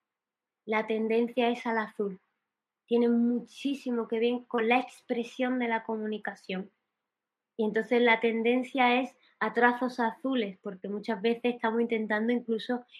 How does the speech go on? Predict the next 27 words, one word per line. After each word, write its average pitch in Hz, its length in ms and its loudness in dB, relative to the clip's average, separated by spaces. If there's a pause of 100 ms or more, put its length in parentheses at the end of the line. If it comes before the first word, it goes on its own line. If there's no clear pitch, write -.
(140)
expresar, 233 1120 4 (640)
eh, 208 200 -2
una 220 200 0
emoción. 214 580 -2 (500)
Entonces 208 500 0
las 220 200 2
emociones 233 580 2
se 240 120 0
mezclan. 233 580 -2 (140)
Ya 220 120 -2
te 226 80 0
digo 233 260 4
que 233 120 0
no 226 300 0
es 320 240 -4
completo. 202 720 -6 (540)
El, 208 500 -2
el 202 260 -4
campo 233 340 0
emocional 247 720 0 (220)
tiene 254 360 0
trazas, 247 520 -2
son 233 180 -4
como 247 260 2
nubes 214 520 0
de 214 160 -8
colores, 196 480 -4